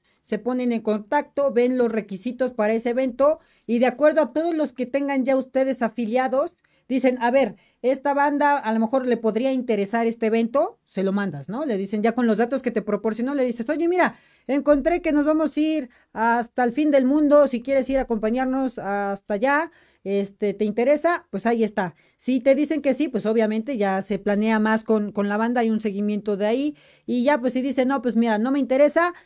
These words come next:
pu-, puede ser que tengan otro evento y le promueven otro evento, ¿no? Supongo yo, van buscando la manera de que los, los que estén afiliados con ustedes tengan algún tipo de, pues, de eventos, ¿no? Eso es lo que entiendo, muchachos. Eh, ok,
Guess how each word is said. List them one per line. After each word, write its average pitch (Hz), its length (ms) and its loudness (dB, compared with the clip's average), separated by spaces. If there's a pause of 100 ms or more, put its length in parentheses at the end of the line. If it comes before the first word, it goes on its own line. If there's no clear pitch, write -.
(400)
pu-, 294 420 10
puede 294 280 8
ser 359 240 4
que 269 100 -2
tengan 277 340 2
otro 254 200 2
evento 285 320 0
y 294 60 -4
le 208 100 0
promueven 208 520 0
otro 202 200 -2
evento, 254 300 -2
¿no? 233 180 -6
Supongo 226 420 0
yo, 240 160 2
van 233 180 0
buscando 240 400 -2
la 214 120 2
manera 220 420 -2
de 220 120 -4
que 190 100 -6
los, 175 400 -6
los 180 260 -4
que 202 100 -6
estén 220 220 -2
afiliados 240 500 -2
con 247 180 -4
ustedes 269 520 -2 (320)
tengan 254 320 0
algún 226 280 -2
tipo 240 320 -2
de, 175 380 -2 (580)
pues, 208 140 0
de 233 80 4
eventos, 247 500 2 (120)
¿no? 262 360 -4 (100)
Eso 262 340 2
es 262 60 -4
lo 226 100 -2
que 226 100 -6
entiendo, 262 360 -2
muchachos. 254 640 -8 (400)
Eh, 208 380 -4 (120)
ok, 262 200 -2